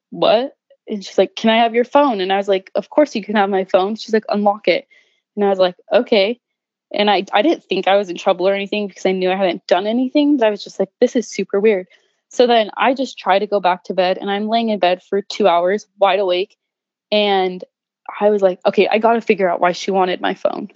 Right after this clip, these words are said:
Like, that's so abnormal. Uh, my parents don't ever take my phone." So then I walked into their room, and I was like,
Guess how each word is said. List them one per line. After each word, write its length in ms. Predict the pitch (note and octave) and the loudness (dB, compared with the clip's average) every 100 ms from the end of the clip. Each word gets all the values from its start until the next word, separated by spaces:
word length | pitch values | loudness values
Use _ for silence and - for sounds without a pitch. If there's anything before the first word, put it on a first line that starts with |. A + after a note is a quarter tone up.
| _ | _
Like, 180 | G#3 F#3+ | -2 0
that's 220 | G3+ G3+ | 0 -2
so 360 | - - F#3+ F#3 | -4 0 2 2
abnormal. 640 | F#3 F3+ F3+ F3+ F#3 - _ _ - | 0 -4 -4 -2 -4 -6 _ _ -10
Uh, 60 | - - | -10 -2
my 120 | F#3+ | -2
parents 380 | F#3+ F#3+ F#3 - | 0 0 -2 -2
don't 260 | F3+ F3 - - | -2 -2 -4 -2
ever 260 | F#3+ G3+ | 0 0
take 280 | G#3+ A#3 A3 | 0 -2 0
my 160 | B3+ C4 | -2 0
phone." 320 | - D4+ E4 - - - - _ | 0 2 0 -4 -20 -20 -20 _
So 160 | - C#4 | -2 2
then 80 | B3 | 2
I 80 | |
walked 360 | A#3 G#3 B3 - | 0 0 0 -2
into 240 | C#4+ C#4 | -4 -2
their 160 | B3 A3+ | -2 -2
room, 440 | G#3+ B3+ A3+ G#3+ | -2 -4 -2 -6
and 120 | G#3+ G#3+ | -6 0
I 120 | G#3 | 0
was 120 | G#3 | 0
like, 160 | G3+ | -2